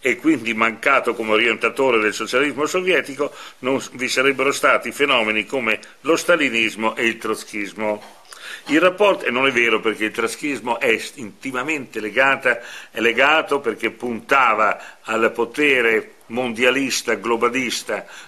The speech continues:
E n-, n-, nessuno, eh, può negarmi che, eh, i teocons, eh, i conservatori a sfondo teologico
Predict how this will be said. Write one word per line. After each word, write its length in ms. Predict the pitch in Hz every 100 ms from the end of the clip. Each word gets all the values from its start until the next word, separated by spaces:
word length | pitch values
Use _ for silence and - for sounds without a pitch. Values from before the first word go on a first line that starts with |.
| - - -
E 100 | 117
n-, 680 | 120 120 113 117 113 113 110
n-, 180 | 131 135 120
nessuno, 880 | 123 127 - - 214 165 139 117 - -
eh, 140 | 123
può 380 | 117 156 156 147
negarmi 840 | 117 120 113 117 156 156 139 139 113
che, 280 | - 135 131 - 123 120 - -
eh, 680 | - 120 117 117 113 110 -
i 320 | - 120 117
teocons, 1000 | - 175 156 151 123 110 - - 175 180 - _ - - - - -
eh, 280 | 120 113 110
i 140 | 104
conservatori 1200 | - 113 - 131 110 120 117 151 143 135 123 117
a 100 | 113
sfondo 480 | - - 147 131 120
teologico 1000 | 131 127 127 117 98 107 98 120 120 -